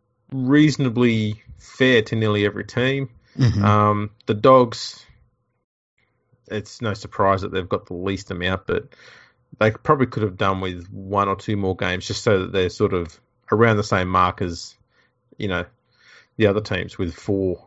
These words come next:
Speaker 1: at least four
Speaker 2: Yeah.
Speaker 1: or five games on a Friday. They're the only ones that are a long way below everyone else.
Speaker 2: Yeah. Yeah, and, uh, look, it's I, I can't argue with the, the broadcasters in doing that or, or in wanting that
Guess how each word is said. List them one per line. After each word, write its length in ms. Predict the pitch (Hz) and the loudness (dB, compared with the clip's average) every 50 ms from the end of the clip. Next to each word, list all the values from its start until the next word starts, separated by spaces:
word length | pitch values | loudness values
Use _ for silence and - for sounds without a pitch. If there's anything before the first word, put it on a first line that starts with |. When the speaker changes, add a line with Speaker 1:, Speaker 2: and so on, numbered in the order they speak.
| - - | -10 -4
Speaker 1:
at 80 | - | 2
least 200 | 113 120 117 113 | 2 2 2 2
four 100 | 117 110 | 2 2
Speaker 2:
Yeah. 60 | 101 95 | 4 4
Speaker 1:
or 60 | 95 | 2
five 360 | - - 101 95 95 90 - | 0 2 2 2 2 2 0
games 240 | - 98 92 90 85 | -2 -4 -4 -2 -2
on 60 | 95 90 | -4 -4
a 40 | - | -4
Friday. 360 | - 98 95 95 101 95 98 | -2 0 0 2 2 2 4
They're 140 | 104 113 113 | 4 4 4
the 140 | 107 101 | 4 4
only 140 | 95 95 95 | 2 2 0
ones 140 | 92 87 - | -2 -4 -4
that 180 | 104 87 80 - _ _ _ _ - - | -6 -6 -8 -8 _ _ _ _ -8 -2
are 320 | 95 92 90 90 92 73 - | 0 2 2 4 2 2 2
a 60 | - 101 | 0 0
long 280 | 101 101 104 101 95 90 | 2 2 2 2 2 0
way 120 | 87 90 | -2 -2
below 200 | 87 98 90 90 | -2 -2 -2 -2
everyone 360 | 87 87 104 95 92 90 87 | -2 -2 -4 -4 -4 -2 -4
else. 360 | 87 90 87 90 - - - _ _ _ _ _ _ _ _ _ _ - | -2 -4 -4 -6 -8 -12 -18 _ _ _ _ _ _ _ _ _ _ -4
Speaker 2:
Yeah. 300 | 113 101 95 87 87 - - _ _ _ _ _ _ _ _ _ _ _ _ _ _ _ - | 0 0 0 0 0 -6 -12 _ _ _ _ _ _ _ _ _ _ _ _ _ _ _ -4
Yeah, 240 | - 117 120 123 120 | 2 4 6 6 6
and, 120 | 123 151 | 6 4
uh, 40 | - | 4
look, 200 | 160 147 143 - | 4 4 4 2
it's 320 | 131 113 - - - - _ _ _ _ - - - - - - _ _ - | 0 0 0 -4 -6 -8 _ _ _ _ -16 -16 -16 -16 -18 -20 _ _ -2
I, 160 | 110 107 107 - - - | -2 -2 -2 -2 -2 -2
I 80 | 127 | 0
can't 380 | 120 - - 127 120 117 107 - - | 0 2 4 4 4 4 4 2 2
argue 480 | 107 110 113 120 117 117 120 117 113 | 2 4 4 2 2 2 0 0 2
with 240 | 104 107 104 104 - | 0 0 -2 -4 -2
the, 320 | - 113 107 104 98 95 101 | 0 2 2 2 2 0 -4
the 120 | - 101 | -6 -6
broadcasters 840 | 92 104 104 104 107 - - 120 101 98 98 98 - 113 104 95 107 | -4 -2 -2 -2 -2 -2 -2 -2 -2 -2 -2 -6 -8 -8 -6 -4 -4
in 100 | 101 98 | -4 -2
doing 320 | 101 104 101 98 95 95 | -2 -2 -2 -2 -2 -2
that 280 | 95 101 101 101 95 101 - | -2 -2 -2 -2 -4 -4 -2
or, 180 | 117 110 101 - | 0 0 0 2
or 200 | - 120 117 110 | 4 4 4 4
in 180 | 110 104 104 98 | 4 2 0 -2
wanting 500 | 104 104 104 117 113 - 110 98 98 95 | -2 0 0 -2 -2 -2 -4 -4 -2 -2
that 240 | 92 90 90 - | -2 -2 -2 -4